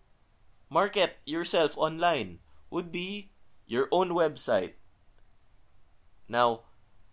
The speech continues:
yung sariling website, medyo mas popular siya sa ibang bansa. Dito sa Pilipinas, hindi masyado. Pero, it's still online.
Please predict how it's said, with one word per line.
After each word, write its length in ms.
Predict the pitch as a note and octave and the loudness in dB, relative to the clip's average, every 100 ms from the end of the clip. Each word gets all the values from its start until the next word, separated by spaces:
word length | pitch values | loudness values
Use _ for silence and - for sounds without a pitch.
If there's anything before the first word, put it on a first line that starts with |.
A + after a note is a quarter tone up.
| _ _ - | _ _ -18
yung 160 | C#3 C3+ | -12 -4
sariling 400 | - D#3+ B3 B3 | 0 0 -2 -4
website, 720 | G#3 E3+ - E3 D3 D3+ - - | -4 -4 -4 -2 -2 -4 -10 -20
medyo 400 | B2 D#3+ F3 F3 | -10 -8 -6 -8
mas 240 | D#3+ D3+ | -6 -4
popular 480 | - C#3 C3 C3 B2 | 0 0 -2 -4 -4
siya 160 | B2+ A#2+ | -4 -4
sa 160 | - | -4
ibang 320 | F2+ F#2+ G2 F#2+ | -4 -6 -6 -6
bansa. 480 | F#2 - E2 D#2+ - _ - - _ _ - | -6 -4 -4 -6 -10 _ -20 -20 _ _ -14
Dito 240 | D#3 F#3+ | -12 -8
sa 160 | G3+ G3 | -6 -6
Pilipinas, 720 | F3+ E3+ E3+ D3 C#3+ C#3 - | -6 -10 -8 -8 -6 -4 -6
hindi 240 | A2 A2 | -8 -8
masyado. 720 | A2 G#2 - E2 E2 D#2 D#2+ - - - - - - - - _ _ _ _ - | -6 -6 -4 -4 -4 -8 -10 -16 -20 -20 -20 -20 -20 -20 -20 _ _ _ _ -8
Pero, 760 | F3+ G3+ D#3 A#2 A2+ A2+ A#2+ - - - - - - | -4 -2 0 2 2 0 -4 -16 -20 -20 -20 -20 -14
it's 160 | - - | -6 -2
still 480 | - - C4 A3 F3 | -2 -4 -4 -2 0
online. 500 | A#2+ A#2 A#2 F2 D#2+ | 0 2 2 0 -4